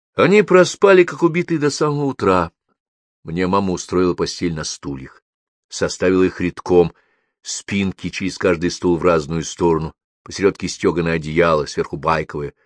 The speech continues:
и получилось гнездо, лучше некуда, только ребята не видели. Но я расшатал-таки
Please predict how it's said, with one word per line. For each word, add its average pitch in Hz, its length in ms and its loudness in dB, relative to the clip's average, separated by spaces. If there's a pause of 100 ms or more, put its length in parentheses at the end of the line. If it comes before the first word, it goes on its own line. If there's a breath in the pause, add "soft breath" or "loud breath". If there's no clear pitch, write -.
(100)
и 120 320 2 (120)
получилось 123 680 -2
гнездо, 170 520 0 (160 soft breath)
лучше 101 320 -6
некуда, 87 420 -4 (400)
только 90 220 -4
ребята 80 380 -2
не 73 120 -12
видели. 69 320 -14 (1120)
Но 80 180 -2
я 147 180 6
расшатал-таки 170 1000 4